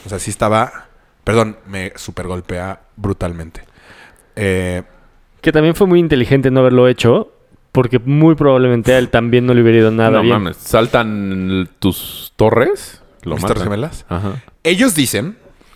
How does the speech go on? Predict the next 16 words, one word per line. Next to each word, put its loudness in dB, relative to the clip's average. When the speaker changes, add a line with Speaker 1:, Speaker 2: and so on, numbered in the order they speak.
Speaker 1:
que 0
Speaker 2:
¿Ellos 2
Speaker 1:
cuando 2
Speaker 2:
dos? -2
Speaker 1:
me 0
vieron 0
socket, -4
sobre -6
todo 0
Enrique, -6
que -12
es -14
todo -6
cuidadoso, -10
cuidar -12
a -12